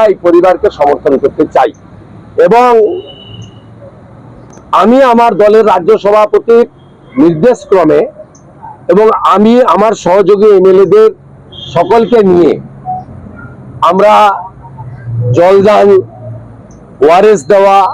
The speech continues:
একটু সহায়তা, স্বেচ্ছাসেবক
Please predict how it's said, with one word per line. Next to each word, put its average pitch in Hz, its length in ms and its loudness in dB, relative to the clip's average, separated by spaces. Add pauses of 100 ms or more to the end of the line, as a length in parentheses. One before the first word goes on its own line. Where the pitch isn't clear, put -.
(1300)
একটু - 340 -2 (140)
সহায়তা, 202 640 0 (300)
স্বেচ্ছাসেবক 180 720 -2